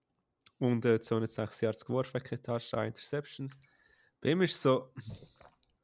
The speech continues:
ich weiß nicht, entweder Regentag oder Sonnenschein. Es gibt bei ihm nichts dazwischen.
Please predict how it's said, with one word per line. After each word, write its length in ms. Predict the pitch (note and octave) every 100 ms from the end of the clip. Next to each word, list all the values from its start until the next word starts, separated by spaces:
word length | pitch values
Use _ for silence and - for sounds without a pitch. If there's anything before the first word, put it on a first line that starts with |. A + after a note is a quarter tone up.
| _ _ _ _ _ -
ich 80 |
weiß 260 | F#3 D3+ -
nicht, 340 | G#2+ G#2+ G2+ G2 _ _ _ _ _ _ _ _ _ _ -
entweder 420 | C3 D3+ F3+ F3+ E3 - _ _ _ _ _ _ _ -
Regentag 760 | C3 F3 G3 - E3+ F3+ - - -
oder 140 | A2+ A2
Sonnenschein. 680 | - - A2+ A2+ - G2+ A2
Es 160 | C#3
gibt 140 | F3+ -
bei 60 |
ihm 80 | E3+
nichts 180 | G3+ -
dazwischen. 480 | - A3+ C3+ -